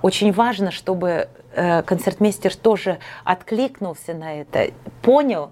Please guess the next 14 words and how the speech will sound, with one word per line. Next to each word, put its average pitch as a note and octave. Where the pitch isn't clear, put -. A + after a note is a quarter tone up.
мое F#3+
намерение, E3
а D#3+
я G3
поняла F#3
ее F3+
намерение. E3
И, F#3
м, E3
чтобы F3+
каким-то F#3
образом F3+
мы E3
вот, E3+